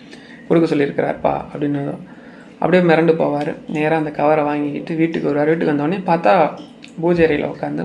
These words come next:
அவங்க மனைவி வந்து அந்த மந்திரத்தை படிச்சுக்கிட்டு இருப்பாங்க. இவர் ஒண்ணுமே சொல்ல மாட்டாரு, நேரா போயிட்டு அந்த கவரை வச்சுட்டு கை கால் அலம்பிட்டு கொண்டு போய் பூஜை ரூம்ல வச்சு இவரும் சேர்ந்து அந்த மந்திரத்தை படிச்சுட்டு அதுக்கப்புறம் வீட்டுல இருக்க எல்லார்ட்டையும் சொல்லுவாங்க. அப்போ அவங்க அப்பா சொல்லுவார்,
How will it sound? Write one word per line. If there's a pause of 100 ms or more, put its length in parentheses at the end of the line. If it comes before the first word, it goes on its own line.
அவங்க
மனைவி
வந்து (140)
அந்த
மந்திரத்தை
படிச்சுக்கிட்டு
இருப்பாங்க. (580)
இவர்
ஒண்ணுமே
சொல்ல
மாட்டாரு,
நேரா
போயிட்டு (120)
அந்த
கவரை (220)
வச்சுட்டு (200)
கை
கால்
அலம்பிட்டு
கொண்டு
போய்
பூஜை
ரூம்ல
வச்சு (180)
இவரும்
சேர்ந்து
அந்த
மந்திரத்தை
படிச்சுட்டு (360)
அதுக்கப்புறம்
வீட்டுல
இருக்க
எல்லார்ட்டையும்
சொல்லுவாங்க. (760)
அப்போ
அவங்க
அப்பா
சொல்லுவார்,